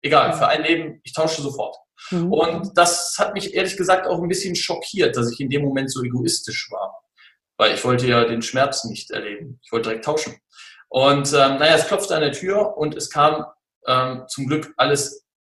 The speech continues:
Speaker 1: gut. Und zwar, ich durfte meinen Sohn in den Arm halten. Erstmal mich kurz zusammengeklappt, dann durfte ich meinen Sohn in den Arm halten. Ich befand mich dann auf einmal in so einem Krankenbett und hatte meinen Sohn im Arm. Und meine Frau kam ein bisschen später reingeschoben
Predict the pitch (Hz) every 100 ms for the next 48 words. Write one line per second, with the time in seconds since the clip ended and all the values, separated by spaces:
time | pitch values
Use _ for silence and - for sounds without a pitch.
0 | 127 156 156 - - - 123 117 120 117
1 | 113 - - 143 127 113 117 147 180 170
2 | - 170 170 180 175 139 160 131 - 165
3 | - 135 156 190 - 175 185 - 131 131
4 | - - 127 120 131 156 165 139 151 156
5 | 147 156 143 123 - - 139 139 139 139
6 | 131 135 127 123 113 - 139 - 165 165
7 | 165 - - - - 123 127 151 139 160
8 | 226 127 131 - - - - - 143 147
9 | 147 160 156 151 156 156 156 185 151 143
10 | - 139 - 139 139 123 135 151 - 143
11 | 170 220